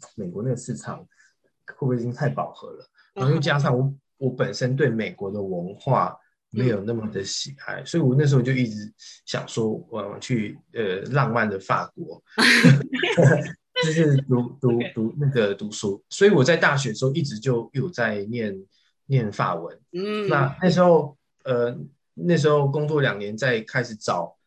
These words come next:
Speaker 1: 呃，留学的这个机会的时候，
Speaker 2: 嗯。
Speaker 1: 其实也都是从法国的学校开始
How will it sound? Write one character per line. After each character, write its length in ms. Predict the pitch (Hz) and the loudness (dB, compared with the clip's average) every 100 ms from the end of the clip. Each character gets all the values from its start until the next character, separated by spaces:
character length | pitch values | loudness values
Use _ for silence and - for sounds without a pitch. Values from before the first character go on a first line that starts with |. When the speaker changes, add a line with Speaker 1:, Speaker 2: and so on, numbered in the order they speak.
| _ _ | _ _
Speaker 1:
呃， 300 | 95 95 90 | -6 -4 -4
留 200 | 104 110 | -2 -2
学 220 | 120 113 | -2 -6
的 140 | 104 104 | -6 -6
这 120 | 120 | -6
个 300 | 110 98 95 98 | -6 -4 -6 -8
机 240 | - 120 | -8 -8
会 280 | 117 117 92 | -2 -2 -2
的 120 | 98 | -6
时 160 | - 104 | -12 -8
候， 60 | |
Speaker 2:
嗯。 140 | 110 - | -6 -6
Speaker 1:
其 140 | 107 | -8
实 180 | 104 98 95 | -10 -14 -12
也 220 | 90 82 - _ _ _ _ | -10 -10 -12 _ _ _ _
都 160 | - 120 | 0 0
是 160 | 113 120 | 2 -4
从 240 | 110 98 | -4 -6
法 220 | 139 107 | -2 -4
国 160 | 95 85 | -4 -6
的 80 | - | -6
学 160 | - | -8
校 160 | 104 90 | -6 0
开 200 | 294 - | 0 -2
始 300 | - - | -10 -18